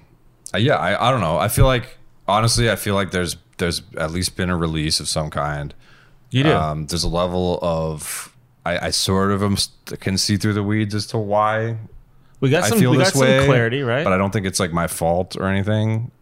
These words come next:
Speaker 1: Um, and
Speaker 2: Okay.
Speaker 1: you know, I don't know if it's, like, up to me to do anything here. It's sort of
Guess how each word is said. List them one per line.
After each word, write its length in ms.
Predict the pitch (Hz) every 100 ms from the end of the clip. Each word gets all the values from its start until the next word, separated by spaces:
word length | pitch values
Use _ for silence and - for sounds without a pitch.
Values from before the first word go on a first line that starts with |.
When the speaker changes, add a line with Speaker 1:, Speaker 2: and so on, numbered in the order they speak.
| -
Speaker 1:
Um, 640 | 95 85 78 73 71 87 - _ _ _ _ _ _ _ _ - -
and 340 | 82 76 76 -
Speaker 2:
Okay. 300 | - 101 113 - _ _ _
Speaker 1:
you 80 | 87
know, 180 | 71 62
I 100 | 80
don't 120 | 90
know 120 | 87
if 80 | 80
it's, 120 | 80
like, 200 | 85 73 - -
up 260 | 80 - -
to 120 | 80
me 200 | 87 90
to 100 | 82
do 180 | 78 101
anything 380 | 85 78 80 76
here. 500 | 78 76 76 78 82 -
It's 120 | - -
sort 180 | 80
of 380 | 73 71 - -